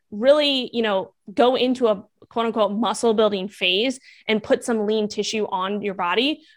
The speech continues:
first of all, you have to be fueling appropriately, but you have to also be okay with seeing the scale number go up. Because if the scale number is not going up, and obviously, like,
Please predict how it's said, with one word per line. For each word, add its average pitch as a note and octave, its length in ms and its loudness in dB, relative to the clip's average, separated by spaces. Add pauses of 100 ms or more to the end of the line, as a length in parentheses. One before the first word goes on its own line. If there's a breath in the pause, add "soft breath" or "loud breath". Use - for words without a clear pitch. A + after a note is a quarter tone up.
first C4 180 2
of C4+ 40 0
all, A#3+ 80 6
you G#3+ 120 0
have G#3+ 320 -2
to G#3 80 -8
be G3+ 120 -4
fueling G3 360 -4
appropriately, A3+ 680 0 (200 soft breath)
but A#3 100 2
you B3 120 2
have B3 380 -2
to - 160 0
also G#3+ 440 2
be G#3+ 240 0
okay A3+ 460 0
with F#3+ 140 -8
seeing B3+ 380 -6
the G3 60 -6
scale G#3 320 -6
number F#3+ 240 -6
go E3 240 -8
up. F#3+ 260 -2 (400 loud breath)
Because A#3 320 2
if G3+ 140 -4
the A3+ 80 -2
scale F4+ 340 -2
number D4+ 200 -2
is A3 160 0
not A3+ 240 -2
going G#3 280 0
up, G3+ 140 0
and G#3 120 0
obviously, B3 540 0
like, G3 260 2